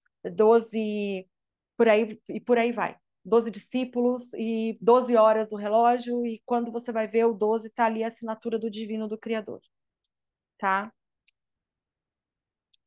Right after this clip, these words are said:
Chicote.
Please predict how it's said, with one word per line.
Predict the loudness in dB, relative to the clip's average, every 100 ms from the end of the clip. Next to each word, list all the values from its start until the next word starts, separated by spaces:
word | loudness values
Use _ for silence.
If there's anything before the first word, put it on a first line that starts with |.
| _ _ _ _ _ _ _ _ _ _ _ _ _ _ _ _ _ _ _ _ _ _ _ _ _ _ _ _ _ _
Chicote. | -12 -8 -4 -6 -6 -20 -20